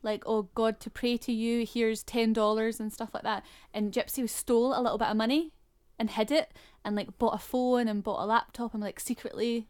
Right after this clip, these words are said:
go online and stuff like that. And she met this boy through a Christian dating website.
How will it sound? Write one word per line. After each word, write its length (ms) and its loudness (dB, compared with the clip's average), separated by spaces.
go 140 2
online 340 0
and 120 -4
stuff 180 -8
like 100 -8
that. 160 2
And 120 0
she 120 0
met 220 2
this 140 -4
boy 460 4
through 120 -6
a 100 -14
Christian 480 0
dating 320 -2
website. 520 -4